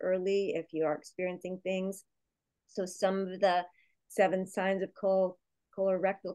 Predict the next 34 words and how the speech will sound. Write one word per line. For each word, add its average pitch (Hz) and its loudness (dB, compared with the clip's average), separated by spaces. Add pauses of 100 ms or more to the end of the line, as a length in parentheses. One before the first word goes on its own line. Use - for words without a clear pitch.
cancer, 190 0 (280)
again, 170 2
some 185 -4
of 185 -2
you, 160 -8
you 175 -4
may, 170 -4 (320)
you 165 -6
know, 156 -6 (100)
have 202 4
these 165 -2
things 165 -4
and 160 0
it - -4
not 165 -6
be 170 -2 (280)
colorectal 147 -4
cancer 160 -4
at - -4
all. 180 4 (280)
But, - 2 (100)
um, 175 -2
you 175 -4
know, 160 -2
if - -10
you've 175 -2
noticed 185 0
changes 196 -2
in - -14
your 202 -2
bowel 202 4
habits 175 -2
and 170 -4
the 165 -4